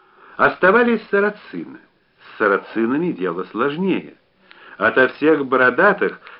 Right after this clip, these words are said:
царь не мог отделаться. Он управлял страною руками бородатых. Но сарацины враги,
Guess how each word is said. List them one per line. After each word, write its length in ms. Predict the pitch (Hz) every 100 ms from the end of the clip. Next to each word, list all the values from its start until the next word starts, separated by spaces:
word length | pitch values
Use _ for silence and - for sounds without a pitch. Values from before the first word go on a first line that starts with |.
| _ -
царь 300 | 117 127 135
не 160 | 139 123
мог 360 | 117 123 - _
отделаться. 800 | 131 143 151 196 85 - - - - _ _ - -
Он 180 | 101 113
управлял 520 | 131 123 120 120 143 131
страною 760 | - 113 113 110 123 135 127
руками 400 | 107 92 98 104
бородатых. 680 | 110 135 165 160 - - - _ _ _ _ 80
Но 220 | 87 98 -
сарацины 560 | 90 90 - 104 110
враги, 500 | 117 143 160 202 123